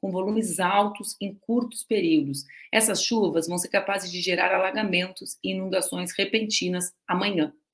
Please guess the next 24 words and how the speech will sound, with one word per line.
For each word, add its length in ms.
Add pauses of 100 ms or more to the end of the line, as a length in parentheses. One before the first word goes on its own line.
(320)
em 100
alguns 300
locais. 640 (160)
A 80
chuva 240
também 220
vai 120
exceder 420
cinquenta 680
milímetros 760
em 160
menos 440
de 160
três 440
horas, 520 (260)
o 80
que 80
representa 840
um 160
terço 560 (160)
da 160
média 560
da 140
precipitação 1000